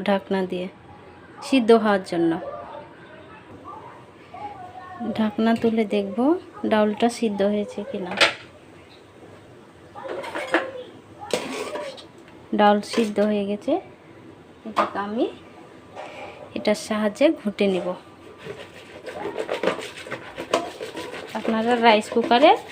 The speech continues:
এভাবে ঘুটে নিতে পারেন, কোনো সমস্যা হবে না। এতে দিয়ে দেব লবণ, হলুদ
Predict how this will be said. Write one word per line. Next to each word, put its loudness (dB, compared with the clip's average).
এভাবে 4
ঘুটে 4
নিতে 2
পারেন, 2
কোনো 4
সমস্যা 0
হবে -2
না। -4
এতে 2
দিয়ে 6
দেব -2
লবণ, 6
হলুদ 6